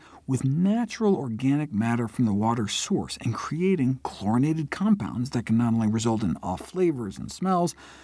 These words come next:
but pose a potential public health risk. More than six hundred disinfection byproducts have so far been identified. After decades of research into the matter, it appears that the lifelong ingestion of chlorinated drinking water results in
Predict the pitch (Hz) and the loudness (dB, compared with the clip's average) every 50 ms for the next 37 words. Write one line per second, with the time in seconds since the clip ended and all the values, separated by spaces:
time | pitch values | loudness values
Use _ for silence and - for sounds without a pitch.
0 | - - - - _ _ - 151 143 - - - 104 104 117 123 123 127 123 127 | -20 -20 -20 -20 _ _ -2 -2 -2 -4 -6 -4 -2 0 0 0 -2 -4 -4 -4
1 | 135 123 - - 107 113 113 - 131 120 123 - - 95 98 104 104 101 - 90 | -4 -4 -2 -2 -2 -2 -2 -2 -4 -4 -4 -4 -2 -2 0 0 -2 -2 -6 -8
2 | 90 95 - 80 78 101 107 113 117 101 - - - - - - - _ _ _ | -8 -10 -8 -6 -2 0 2 2 2 2 0 -4 -10 -18 -20 -20 -20 _ _ _
3 | _ _ _ _ _ _ _ _ _ _ _ - 156 156 151 147 143 143 139 - | _ _ _ _ _ _ _ _ _ _ _ -2 0 0 2 2 2 0 0 0
4 | - - 180 - - - _ _ - - - - - - - - 254 277 277 208 | 0 -2 -2 -4 -6 -12 _ _ -20 -16 -14 -12 -12 -12 -4 0 2 2 2 2
5 | - - - - - _ _ _ _ - 147 143 - 160 151 - 143 131 - 123 | 0 -4 -10 -14 -18 _ _ _ _ -4 -2 -2 0 -2 -2 0 -2 0 2 2
6 | 113 117 117 120 - - 69 76 76 - - 110 - - 117 113 107 - 98 90 | 4 4 2 0 -2 -4 -8 -8 -8 -8 -8 -8 -6 -4 -4 -4 -4 -4 -6 -6
7 | 85 90 104 104 104 110 101 101 110 107 98 98 - - 73 - - _ _ _ | -4 0 2 4 4 4 4 2 2 2 2 0 -2 -8 -16 -16 -20 _ _ _
8 | _ _ _ _ _ _ _ _ _ _ _ _ _ _ - - 135 131 - 147 | _ _ _ _ _ _ _ _ _ _ _ _ _ _ -4 -2 0 2 2 2
9 | 123 117 123 127 143 147 151 - - 185 185 196 202 - 143 151 139 147 160 147 | 2 0 0 0 0 -2 -2 -2 0 0 0 2 0 -2 -2 0 0 0 2 0
10 | - - 85 73 69 - 95 98 101 101 104 98 85 76 69 78 82 113 123 135 | 0 -2 -4 -6 -4 -2 -2 -2 -2 -2 -4 -4 -4 -4 -6 -8 -10 -10 -8 -8
11 | 135 - - 165 160 - 143 131 - 120 117 113 113 165 190 202 - 196 185 180 | -8 -2 2 2 2 4 2 0 2 0 0 2 2 0 0 0 0 0 0 2
12 | 175 156 135 127 120 131 135 131 143 - - - - 90 78 - - - - - | 2 2 2 2 2 2 2 2 2 0 -2 -4 -6 -8 -10 -10 -14 -12 -6 -4
13 | 110 110 120 131 151 160 170 165 147 135 143 139 131 - 110 95 80 76 76 - | 0 2 2 2 2 2 2 0 2 2 2 2 2 2 0 -2 -2 -4 -6 -8
14 | - 90 127 135 131 123 - 147 131 131 - - 135 123 - | -8 -4 0 0 0 2 2 0 0 0 0 0 0 0 0